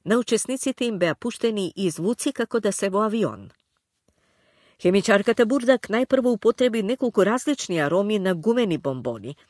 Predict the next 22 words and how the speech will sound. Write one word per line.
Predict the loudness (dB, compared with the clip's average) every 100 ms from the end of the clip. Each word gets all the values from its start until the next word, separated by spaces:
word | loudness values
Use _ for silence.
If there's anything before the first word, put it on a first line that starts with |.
| _ _
кои | -2
учесниците | 0 -2 -2 -4 -4 -2
требаше | 0 0 0 0
да | 0
ги | 0
пробаат | -2 -2 0 0 -2 -8 -8
како | -4 0
во | 2
нормални | 4 2 2 -2 -6
услови, | -6 -4 -6 -8 -14 -20 -14 -4
така | -2 0
и | -2
при | -2 -2
низок | 2 0 2
воздушен | -2 -2 -6 -6 -6
притисок. | -8 -8 -10 -12 -14 -20 _ _ _ _ _ _ _
Резултатот | 0 2 0 -2 -2 -2 -2
беше | -4 -2 -2
зачудувачки. | -2 -2 0 0 -2 -12 -14 -18 _ _ _ _ _ _ _ _ _
При | -2 0
низок | 4 2 0 -2
притисок, | -4 -2 0 0 0